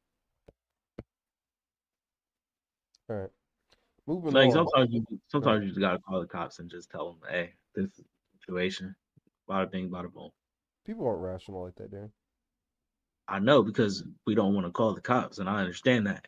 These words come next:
Speaker 2: I, I have a real hard time calling the cops, too. I also have a hard time with watching that exact situation, essentially. I'm, I'm not the type of person that just, I'm gonna sit there and watch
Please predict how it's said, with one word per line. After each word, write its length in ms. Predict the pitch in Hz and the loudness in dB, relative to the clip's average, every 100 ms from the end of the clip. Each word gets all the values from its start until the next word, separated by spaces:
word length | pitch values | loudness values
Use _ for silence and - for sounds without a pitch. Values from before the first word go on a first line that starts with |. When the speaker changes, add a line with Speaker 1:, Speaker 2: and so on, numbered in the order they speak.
| - | -2
Speaker 2:
I, 160 | 110 101 | -2 0
I 140 | - 113 | 2 4
have 160 | 113 | 4
a 100 | 101 | 2
real 220 | 101 107 101 | 0 0 0
hard 240 | 107 98 | 0 0
time 240 | 110 101 | -2 -4
calling 260 | 90 101 101 | -4 -4 -4
the 80 | 92 | -4
cops, 320 | 107 85 - | -6 -6 -6
too. 260 | - 98 - _ _ _ | -4 -4 -6 _ _ _
I 60 | - | 4
also 340 | 120 131 117 | 8 8 6
have 200 | 113 104 | 4 4
a 100 | 98 | 0
hard 300 | 95 110 95 | 0 2 2
time 300 | 95 104 98 | 2 0 0
with 120 | 92 90 | 0 0
watching 420 | 101 98 92 90 _ _ _ _ _ _ _ _ _ _ _ _ 110 | -2 -2 -8 -10 _ _ _ _ _ _ _ _ _ _ _ _ 2
that 260 | 127 120 95 | 6 6 6
exact 420 | 98 110 101 98 | 2 2 2 0
situation, 580 | 107 98 101 98 - - | -4 -2 -2 -2 -4 -14
essentially. 560 | - 98 90 - - _ - | -6 -6 -6 -14 -20 _ -6
I'm, 240 | 110 110 | 0 2
I'm 160 | - 117 | 2 2
not 220 | 107 - | 2 0
the 40 | |
type 160 | 120 101 | 0 0
of 40 | |
person 300 | - 104 104 | 0 -2 -2
that 100 | 92 | -4
just, 220 | 87 87 - | -6 -12 -6
I'm 180 | 107 | -4
gonna 140 | 101 98 | -2 -2
sit 240 | - 95 | -4 -4
there 180 | 101 92 | -4 -6
and 100 | 92 | -6
watch 360 | 95 87 - | -4 -6 -8